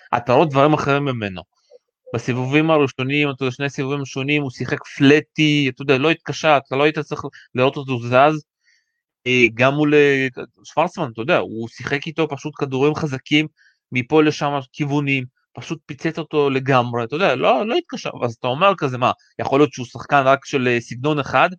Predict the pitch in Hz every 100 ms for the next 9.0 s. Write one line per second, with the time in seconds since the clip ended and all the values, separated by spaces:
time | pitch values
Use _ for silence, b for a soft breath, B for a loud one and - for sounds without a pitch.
0 | _ _ _ - 139 151 147 165 151 135
1 | _ - 147 139 - 139 127 131 - _
2 | _ - - 151 156 165 - 143 127 113
3 | 120 131 139 143 170 160 151 156 170 175
4 | 160 147 131 127 127 120 117 - 180 170
5 | 170 - 156 - - 170 143 165 208 185
6 | 110 _ _ - 143 120 - 143 156 170
7 | - 143 139 143 127 127 143 160 151 -
8 | 156 139 120 - 127 156 160 151 165